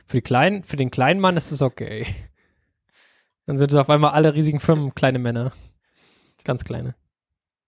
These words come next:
Ja, okay, also, äh, G D P R Compliance ist noch nicht durch. Er hat irgendwie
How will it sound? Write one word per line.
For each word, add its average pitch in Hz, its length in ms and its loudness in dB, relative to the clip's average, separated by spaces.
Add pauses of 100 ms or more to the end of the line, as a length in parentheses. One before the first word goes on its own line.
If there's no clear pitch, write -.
(800)
Ja, 147 160 -6
okay, - 220 -12
also, 131 340 -4 (120)
äh, 139 520 4
G 156 140 -4
D 151 60 -2
P 165 100 0
R 151 100 2
Compliance 147 540 0
ist - 160 -8
noch 147 100 0
nicht 143 180 -4
durch. 160 340 0
Er 143 80 0
hat 143 120 -2
irgendwie 139 340 -4